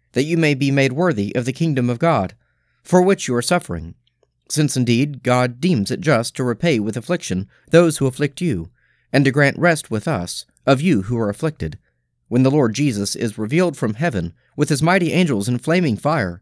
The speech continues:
inflicting vengeance upon those who do not know God, and upon those who do not obey the gospel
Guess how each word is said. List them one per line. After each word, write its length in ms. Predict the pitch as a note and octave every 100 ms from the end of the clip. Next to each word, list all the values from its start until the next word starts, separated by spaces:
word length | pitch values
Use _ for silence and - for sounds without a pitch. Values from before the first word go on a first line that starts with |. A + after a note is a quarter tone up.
| _ _
inflicting 460 | C3 F#3+ F#3 C#3+ B2
vengeance 400 | F3+ E3 F#2 -
upon 280 | - A#2
those 340 | C3 D#3 F#2 - _
who 100 | -
do 120 | F3 F#3+
not 160 | C3
know 160 | - F#3+
God, 320 | A2+ F2 F2 _ _ _
and 100 | -
upon 280 | A#2 D3+ C#3+
those 260 | A2+ G#2+ -
who 120 | A2+
do 120 | B2+
not 240 | B2 G2
obey 280 | G#2 G2 B2+
the 100 | F#2
gospel 500 | F2+ C3+ C#3+ G#2+ E2